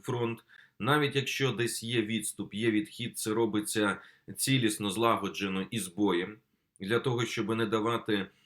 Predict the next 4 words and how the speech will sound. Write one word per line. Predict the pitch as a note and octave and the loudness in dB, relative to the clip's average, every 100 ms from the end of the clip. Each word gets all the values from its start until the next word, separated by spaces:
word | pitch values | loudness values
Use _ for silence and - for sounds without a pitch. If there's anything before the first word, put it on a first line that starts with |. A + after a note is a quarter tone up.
| _ - | _ -4
ворогові | A#2 A#2+ G#2 G2+ G#2 | 0 2 2 2 2
розвинути, | G#2 G2+ G#2+ G#2 F#2 G2+ G2 F#2+ F#2 F2+ F2 - - - _ _ _ _ | 2 0 0 -2 -2 0 2 2 2 0 -4 -6 -14 -20 _ _ _ _
ну, | A#2 A2+ | -6 -6
стрімкіший | - C3+ C3 - C#3+ A#2 - F2 | 0 2 2 0 -2 -2 -2 -4